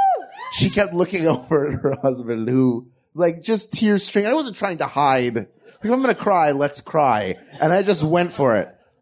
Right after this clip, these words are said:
However, that wasn't really when it started, because the,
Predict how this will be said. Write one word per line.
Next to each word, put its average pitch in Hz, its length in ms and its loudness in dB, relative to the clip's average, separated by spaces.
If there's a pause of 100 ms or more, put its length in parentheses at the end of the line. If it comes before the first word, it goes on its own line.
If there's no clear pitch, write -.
(120)
However, 165 400 2
that 160 160 2
wasn't 131 340 0
really 135 260 4
when 101 160 0
it 82 120 -8
started, 73 480 -10 (260)
because 107 400 -2
the, 107 480 0